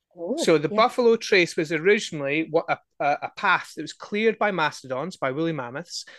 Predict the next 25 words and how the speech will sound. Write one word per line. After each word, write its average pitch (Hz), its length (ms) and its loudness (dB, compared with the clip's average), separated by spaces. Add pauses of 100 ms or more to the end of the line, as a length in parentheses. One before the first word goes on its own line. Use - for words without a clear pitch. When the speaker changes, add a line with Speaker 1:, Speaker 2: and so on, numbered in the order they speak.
(140)
Speaker 2:
and 143 100 -4
then 156 140 0
obviously 151 300 -4
they 165 180 2
went 175 220 4
extinct, - 600 -4
the 139 120 0
ice 175 260 2
age 147 240 -2
ended, 147 400 -4
and 147 140 -2
then 151 340 0
buffalo, 175 580 0 (460)
you 151 80 -6
know, 143 80 -4
bison 160 480 0
moved 156 260 0
in, 147 220 0 (360)
and 139 140 -2
they 208 140 4
Speaker 1:
Mm-hmm. 165 100 -2
Speaker 2:
started 156 260 2
moving 143 280 -2
that 135 220 -4
path. - 420 -4